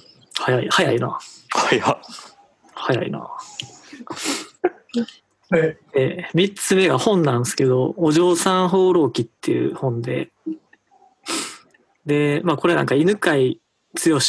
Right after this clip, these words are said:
Speaker 1: っていう総理大臣、昔日本の総理大臣の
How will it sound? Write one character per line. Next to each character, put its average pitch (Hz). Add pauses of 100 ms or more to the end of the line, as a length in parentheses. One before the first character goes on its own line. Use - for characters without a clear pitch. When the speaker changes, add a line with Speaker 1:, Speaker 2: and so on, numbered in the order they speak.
(120)
Speaker 1:
っ 117
て -
い -
う 113
総 156
理 156
大 143
臣、 113 (140)
昔 127
日 127
本 123
の 120
総 123
理 120
大 120
臣 139 (1120)
の 160